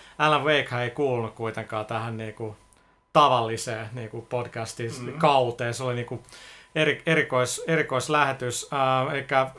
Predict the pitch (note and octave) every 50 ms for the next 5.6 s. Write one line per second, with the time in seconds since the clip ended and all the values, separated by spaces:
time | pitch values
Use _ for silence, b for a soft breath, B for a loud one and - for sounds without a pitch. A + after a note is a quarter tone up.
0 | C4 A3+ D#3 D3 C#3+ C#3 C#3+ A#2+ - C3+ B2+ B2+ - F#3+ F#3 F3 D3+ - - C#3+
1 | C3+ C3 C3 B2+ B2 A2+ C3+ C#3+ B2+ B2+ B2 B2+ B2+ - - - F2 - - -
2 | - - - - - - _ _ - D3 D#3+ E3+ D#3 D3+ - C#3 C3+ C3 B2+ B2+
3 | B2 - C3+ C#3+ C#3+ C3+ B2+ A#2 - - D#3 C#3 - D#3 - - C3+ B2+ B2 B2
4 | C3+ C3 B2 A#2+ - - E3+ D#3+ D3 - D3+ C3+ C3 B2+ - C3+ B2 A#2+ B2+ B2+
5 | A#2+ C3 B2 - - B2+ A#2+ A#2+ A#2+ A#2+ A#2 A2+